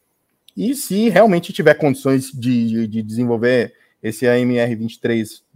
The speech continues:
ao longo da temporada, pode sim incomodar durante toda, durante todo o ano,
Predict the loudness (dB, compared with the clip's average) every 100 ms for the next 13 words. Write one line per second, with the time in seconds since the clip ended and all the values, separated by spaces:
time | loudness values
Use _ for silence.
0 | -6 -2 0 0 -2 -4 0 2 0 0
1 | 4 4 2 -2 0 2 2 2 6 6
2 | 6 4 0 -2 0 0 -2 _ _ -20
3 | -10 2 4 4 2 -2 0 0